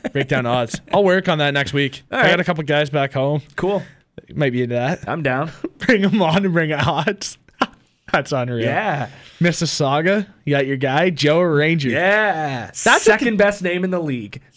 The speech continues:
Speaker 2: What's first?
Speaker 1: in my opinion.
Speaker 2: What's
Speaker 1: Zaid Wisdom. Are you kidding me?
Speaker 2: Yeah,
Speaker 1: That's
Speaker 2: that's
Speaker 1: such
Speaker 2: true.
Speaker 1: a great name.
Speaker 2: Yeah, he has the best nickname, Wiz.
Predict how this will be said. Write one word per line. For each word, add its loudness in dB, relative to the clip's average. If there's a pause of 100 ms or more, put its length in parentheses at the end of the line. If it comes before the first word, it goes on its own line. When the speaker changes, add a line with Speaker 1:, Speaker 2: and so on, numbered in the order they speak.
(140)
Speaker 2:
What's -12
first? -4
Speaker 1:
in -2
my -4
opinion. -8
Speaker 2:
What's -8
Speaker 1:
Zaid -2
Wisdom. -2
Are -4
you -8
kidding -6
me? -8
Speaker 2:
Yeah, 2
Speaker 1:
That's 2
Speaker 2:
that's -2
Speaker 1:
such 2
Speaker 2:
true. 2
Speaker 1:
a -2
great -2
name. -4
Speaker 2:
Yeah, 4
he 4
has 2
the 0
best 0
nickname, 0
Wiz. -2